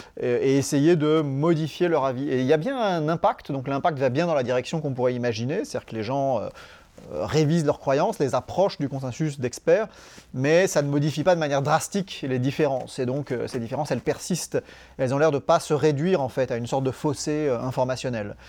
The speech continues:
Euh, c'est dur à mesurer, hein, parce qu'il se peut aussi que les gens ne fassent pas confiance à ce qu'on leur dit. Ils disent, « Bah, vous me dites ça, mais, euh, est-ce que je dois vraiment le croire ? » Mais, euh, on sent bien, voilà, qu'il y a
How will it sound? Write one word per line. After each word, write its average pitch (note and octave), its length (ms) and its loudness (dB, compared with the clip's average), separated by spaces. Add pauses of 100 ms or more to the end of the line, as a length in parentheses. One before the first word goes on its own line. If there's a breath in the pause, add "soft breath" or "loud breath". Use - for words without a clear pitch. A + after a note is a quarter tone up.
(420 loud breath)
Euh, G2+ 360 0
c'est D3+ 120 0
dur D#3 160 2
à E3 60 4
mesurer, F3+ 340 4
hein, F3 80 0
parce C#3+ 140 -6
qu'il C3 80 -6
se - 60 -10
peut D#3 100 0
aussi C#3 240 -2
que - 80 -6
les C3+ 80 0
gens D3 80 0
ne C#3+ 40 -6
fassent C#3 140 -4
pas F3 100 -4
confiance E3+ 520 -2
à B2+ 60 -6
ce - 60 -16
qu'on C3+ 120 -4
leur D3 120 2
dit. D3 100 0
Ils A#2+ 120 -2
disent, « A2+ 140 -6
Bah, F#2+ 180 -4
vous A2+ 80 -6
me A2 80 -6
dites A2+ 120 -10
ça, C3 220 2
mais, A#2 200 -6
euh, E2+ 680 -8
est-ce - 140 -8
que - 80 -10
je F#2+ 60 -6
dois A#2+ 140 0
vraiment C3+ 200 -2
le C3 120 0
croire ? » B2 380 -2 (520 loud breath)
Mais, B2+ 340 0
euh, A2+ 420 0
on C3+ 120 -4
sent D#3 180 -2
bien, E3 220 2
voilà, C3 200 4
qu'il - 140 -8
y B2 40 2
a A2+ 120 2